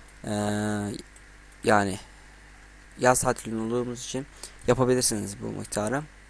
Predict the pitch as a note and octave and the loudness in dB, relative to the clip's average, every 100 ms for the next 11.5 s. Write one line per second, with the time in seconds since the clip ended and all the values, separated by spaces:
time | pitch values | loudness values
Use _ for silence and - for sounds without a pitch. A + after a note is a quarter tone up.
0 | - - - - - G#2+ F#2+ G2 C#3 - | -20 -20 -18 -4 2 2 2 -2 -2 -6
1 | - - - A2+ G#2 G2+ - - - - | -20 -20 -4 0 0 -2 -10 -20 -20 -20
2 | - - - B2+ A#2+ C3 B2 B2 A#2+ A2 | -16 -4 2 4 6 6 6 0 0 0
3 | - - - - - - C3 B2 B2 A2 | -2 -6 -8 -10 -8 2 2 4 -2 -4
4 | - - - C3+ A#2 A2+ - G#2+ A2 A2 | -10 -8 0 2 2 -2 -4 -4 -2 0
5 | D3 - - - - C3+ A2+ G#2+ A2 G#2 | -2 -4 -16 -8 0 2 2 0 -2 0
6 | A2+ C#3 D3 - B2+ A#2 A2+ A2+ A2 - | 0 2 0 4 4 6 4 4 0 -2
7 | A#2 D#3 - - - - - C#3+ C#3 B2 | -2 -4 -4 -8 -20 -14 0 4 4 2
8 | G#2 A2 - A2+ - - - - B2+ - | 2 0 0 -4 -4 -6 -2 6 8 8
9 | A2 - - - D3 D#3 - - - - | 4 2 6 10 12 10 0 -14 -2 6
10 | D3 - B2+ G#2 - G#2 G#2 - G#2+ G#2+ | 8 8 8 6 4 0 2 4 6 6
11 | G#2+ G2 G2+ A2+ C3 | 4 2 0 2 0